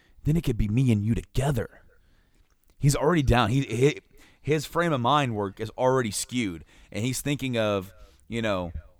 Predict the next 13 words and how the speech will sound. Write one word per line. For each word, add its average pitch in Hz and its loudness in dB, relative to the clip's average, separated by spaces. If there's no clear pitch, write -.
he's 127 2
not 123 2
thinking 165 0
right, 65 -10
man. 87 -4
And 101 0
then 107 4
so 113 0
when 110 2
you 110 2
get 113 0
to 95 -2
Ben, 113 0